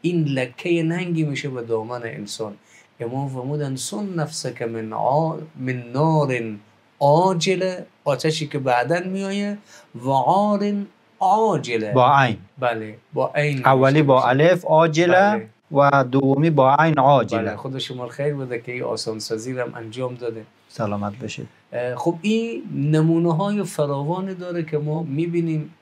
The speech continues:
Speaker 1: می‌آمدن محضر اهل بیت علیهم السلام و تقاضای نصیحت می‌کردن و این نصیحت ها به خاطر اینه که گفت: "نصیحت گوش کن جانا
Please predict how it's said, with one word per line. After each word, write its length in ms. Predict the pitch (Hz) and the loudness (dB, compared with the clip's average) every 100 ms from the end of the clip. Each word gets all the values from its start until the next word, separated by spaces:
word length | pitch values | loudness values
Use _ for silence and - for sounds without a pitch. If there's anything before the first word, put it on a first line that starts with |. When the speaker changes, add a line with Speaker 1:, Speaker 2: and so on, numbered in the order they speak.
| - | -8
Speaker 1:
می‌آمدن 540 | 131 156 170 151 143 | -2 0 0 0 -4
محضر 420 | 131 120 120 127 | -4 -6 -4 -4
اهل 360 | 127 - 113 117 | -4 -4 -6 -10
بیت 240 | 127 127 | -12 -10
علیهم 320 | 113 117 110 120 | -8 -8 -10 -12
السلام 540 | 117 - 143 190 208 - _ _ - | -10 -6 -4 -4 -6 -12 _ _ -10
و 60 | |
تقاضای 640 | 117 127 117 120 135 143 123 | -4 -4 -4 -4 -4 -6 -6
نصیحت 640 | 113 - 113 113 113 - | -6 -6 -6 -6 -8 -10
می‌کردن 460 | 104 104 98 - - - _ _ _ 139 | -12 -12 -12 -14 -20 -20 _ _ _ -6
و 60 | |
این 240 | 156 196 208 | -2 -2 -2
نصیحت 480 | 175 170 147 151 - | -2 -2 -2 -4 -6
ها 80 | |
به 140 | 170 151 | -4 -4
خاطر 360 | 135 123 160 | -4 -6 -6
اینه 360 | 165 165 170 165 | -6 -4 -2 -4
که 360 | 160 170 160 160 - _ _ | -4 -4 -4 -6 -12 _ _
گفت: 180 | 143 131 | -12 -8
"نصیحت 600 | 135 120 - 123 120 139 139 143 | -6 -6 -6 -6 -6 -8 -8 -6
گوش 260 | 160 170 - | -4 -4 -6
کن 220 | 135 123 117 | -8 -10 -8
جانا 540 | 135 160 156 117 98 | -2 0 0 -2 -6